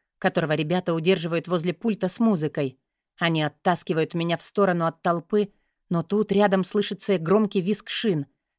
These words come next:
Внедорожник едва не сбивает Машу, та успевает отскочить в сторону. А вот я не успеваю. Задняя дверь машины распахивается, сильные руки больно хватают меня за плечи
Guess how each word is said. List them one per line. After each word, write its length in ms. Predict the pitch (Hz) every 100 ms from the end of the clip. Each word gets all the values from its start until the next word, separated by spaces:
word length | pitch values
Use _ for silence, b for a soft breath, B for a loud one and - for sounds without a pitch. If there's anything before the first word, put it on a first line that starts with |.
| -
Внедорожник 720 | 156 165 165 196 185 175 -
едва 260 | 180 196
не 120 | 226 196
сбивает 440 | 185 226 214 214
Машу, 440 | 254 240 - 147 - _ _ -
та 140 | 170
успевает 480 | 156 - 175 185 180
отскочить 480 | 170 - 185 196 -
в 60 | -
сторону. 520 | - 175 151 147 143 _ _ _ _ -
А 100 | 165
вот 220 | 160 156
я 240 | 175 214 - _ _ -
не 120 | 226
успеваю. 680 | 226 - 247 202 160 143 139 _ _ _ -
Задняя 420 | 156 175 160 165
дверь 220 | 156 180
машины 380 | 175 160 190 170
распахивается, 880 | 156 - 196 185 151 147 143 - 143 _ _ _
сильные 440 | - 247 226 220
руки 260 | 208 247 -
больно 420 | 170 220 233 185
хватают 520 | - 208 202 233 202
меня 240 | 202 208 202
за 100 | 196
плечи 500 | - 262 - 175